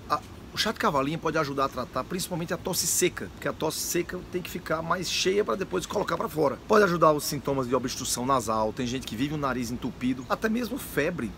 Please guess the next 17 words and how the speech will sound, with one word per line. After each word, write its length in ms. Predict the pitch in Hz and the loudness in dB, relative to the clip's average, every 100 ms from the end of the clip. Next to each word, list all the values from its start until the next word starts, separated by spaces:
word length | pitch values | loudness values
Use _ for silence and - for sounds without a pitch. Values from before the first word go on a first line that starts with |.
| - | -8
os 120 | 131 | -2
chineses 400 | - 131 165 220 | 0 2 0 2
já 100 | 143 | 2
usavam. 460 | 139 - 120 107 98 - | 0 2 0 0 -4 -2
Ajudar 300 | 160 151 160 | 0 4 4
a 20 | |
melhorar 280 | 156 143 135 | 4 2 2
os 80 | 123 | 0
sintomas 340 | 127 113 110 | -4 -4 -2
da 140 | 107 131 | 0 0
gripe 320 | 117 139 208 | 0 -4 -2
e 40 | |
dos 200 | 180 156 | -4 -4
resfriados. 600 | 120 110 139 123 80 - - | -2 -2 -2 -2 -4 -2 -2
Acredita-se 600 | - 202 156 226 214 - | 2 0 0 0 0 0
que 100 | 170 | 0
inalar 600 | 185 165 123 123 139 | 6 6 6 4 2